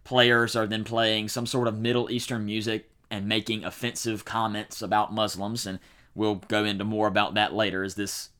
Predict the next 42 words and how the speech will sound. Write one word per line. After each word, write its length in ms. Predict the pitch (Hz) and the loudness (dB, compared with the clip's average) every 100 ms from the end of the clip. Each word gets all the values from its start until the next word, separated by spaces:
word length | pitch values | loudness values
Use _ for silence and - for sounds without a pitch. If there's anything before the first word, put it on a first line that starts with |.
| - | -6
again, 520 | 117 107 110 95 90 | -4 0 -2 -2 -6
is 160 | 104 - | -6 -4
something 320 | 127 - 107 | -4 -4 -2
that 160 | 107 - | -2 0
isn't 300 | 117 117 - | 0 0 -6
surprising 760 | 110 - 117 110 101 92 95 - - | -8 -2 2 2 2 -4 -10 -12 -16
whenever 420 | - 107 107 101 104 | -6 0 2 2 0
we 140 | 104 | -2
think 260 | - 123 113 | -2 -6 -2
about 300 | 98 107 - | 0 0 0
the 100 | 101 | -6
type 300 | - 139 117 | 0 0 0
of 120 | 101 | -4
people 420 | 117 107 104 95 | -6 -4 -6 -6
who 120 | 104 | -4
would 220 | 101 101 | -2 -4
commit 340 | - 107 110 - | -6 -6 -6 -6
this 160 | 104 | -8
sort 220 | - 110 98 | -4 -4 0
of 80 | |
act. 180 | 98 - | 0 0
I'll 80 | 120 | 0
be 100 | 160 | 2
making 280 | 185 185 175 | 0 0 -2
a 60 | |
few 180 | 156 156 | -2 2
assumptions, 580 | 139 - 175 - 170 - - - | 2 2 0 -2 -6 -8 -14 -14
but 140 | - 107 | -2 -2
I 40 | |
think 220 | 101 131 | 0 -2
my 140 | 117 113 | 0 0
assumptions 400 | 107 117 107 92 | -2 -6 -8 -10
are 60 | |
spot 320 | 92 - 85 78 | -8 -4 -4 -4
on. 200 | 76 - _ _ _ _ _ _ _ _ - - - - | -10 -14 _ _ _ _ _ _ _ _ -20 -20 -20 -4
So 160 | 165 | 4
at 100 | 151 | 6
one 180 | 160 165 | 6 0
point, 280 | 156 156 156 | 0 0 0
the 80 | - | -2
players, 480 | 143 143 135 127 | 2 4 4 2
uh, 340 | 107 110 104 | 2 4 2